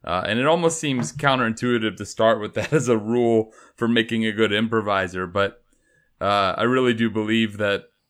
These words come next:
you've, <sighs> it just ties into the idea of there not being, not doing anything out of fear, not playing safe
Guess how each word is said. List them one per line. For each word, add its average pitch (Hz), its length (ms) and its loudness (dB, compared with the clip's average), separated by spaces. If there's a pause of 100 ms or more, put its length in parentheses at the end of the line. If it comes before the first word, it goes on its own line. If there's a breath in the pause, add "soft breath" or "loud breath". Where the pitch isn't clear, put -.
(1040)
you've, 113 640 -6 (500)
<sighs> - 560 -14
it 147 320 -2
just 165 280 -8
ties 160 300 0
into 147 280 -6
the 110 280 -2
idea 117 440 0
of 104 100 -6
there 104 140 -6
not 110 280 -4
being, 104 480 -6 (680 soft breath)
not 139 240 -2
doing 131 320 2
anything 113 400 -2
out 98 140 -2
of 95 100 -8
fear, 87 480 -6
not 104 260 -6
playing 107 580 -2
safe 92 680 -4